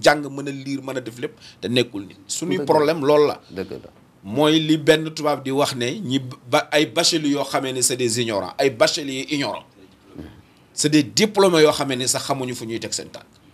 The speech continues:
Speaker 2: Mhm.
Speaker 1: Loolu nag Serigne Babacar Sy da ko xeexoon moom à sa manière, waaye nag mu jàngale ci université populaire boo xamee ne ku nekk di nga dégg nekk nit.
Speaker 2: Mhm.
Speaker 1: Ci lay ñëw.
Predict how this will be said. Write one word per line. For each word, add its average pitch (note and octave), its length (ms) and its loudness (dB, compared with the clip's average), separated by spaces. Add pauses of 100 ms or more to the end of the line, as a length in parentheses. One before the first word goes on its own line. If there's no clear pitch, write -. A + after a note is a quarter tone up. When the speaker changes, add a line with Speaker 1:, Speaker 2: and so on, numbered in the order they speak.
Speaker 2:
Mhm. G#2+ 160 -8 (340)
Speaker 1:
Loolu G#2+ 200 -4
nag D#3 80 -6
Serigne A#2 220 -4
Babacar A2 340 -4
Sy G#2+ 120 -4
da A2+ 100 -6
ko D3 120 -8
xeexoon C#3 340 -6
moom D3+ 260 -6 (120)
à G#3+ 120 4
sa A3+ 180 4
manière, C3+ 400 0 (520)
waaye A#2+ 220 2
nag A#2 160 -6
mu A#2 160 -8 (100)
jàngale C3 460 0
ci - 160 -14
université D3 460 -4
populaire B2 400 -4
boo G#2+ 140 -4
xamee G#2 240 -6
ne A2 100 -8
ku C#3 120 -10
nekk C#3+ 260 -2
di B2 140 -6
nga B2 100 -4
dégg A#2+ 300 -8
nekk A2 220 -8
nit. G2+ 180 -14 (1300)
Speaker 2:
Mhm. A#2 160 -6 (100)
Speaker 1:
Ci A2+ 80 -4
lay A2+ 180 2
ñëw. G#2 120 -8